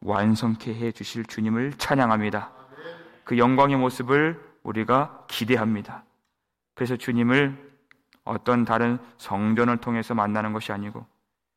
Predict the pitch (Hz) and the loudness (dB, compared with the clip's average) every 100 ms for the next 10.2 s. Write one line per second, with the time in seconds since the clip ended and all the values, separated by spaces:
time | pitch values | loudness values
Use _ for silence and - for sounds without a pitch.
0 | _ _ - 101 110 127 127 127 131 160 | _ _ -8 -2 0 2 2 4 2 0
1 | - - _ _ _ _ _ _ _ _ | -6 -20 _ _ _ _ _ _ _ _
2 | - 160 147 151 143 139 135 120 117 117 | -6 -2 0 4 2 2 0 0 0 -2
3 | - 113 113 113 _ _ _ _ _ _ | -4 -8 -8 -10 _ _ _ _ _ _
4 | - 101 110 110 - 170 165 - 156 156 | -8 -2 0 0 -4 -6 -6 -4 -4 -4
5 | - 113 107 107 110 - 98 - 123 101 | -8 -4 -2 -2 -6 -8 -10 -8 -6 -6
6 | 113 113 _ _ _ _ _ _ _ 101 | -8 -12 _ _ _ _ _ _ _ -10
7 | - - 104 - 113 117 117 - - 123 | -8 -8 -8 -2 0 2 0 -2 -8 -10
8 | - _ _ _ _ _ - 104 120 135 | -14 _ _ _ _ _ -12 -2 2 4
9 | 156 151 139 143 139 135 117 - 123 113 | 4 4 2 2 2 0 -4 -6 -6 -4
10 | 110 | -6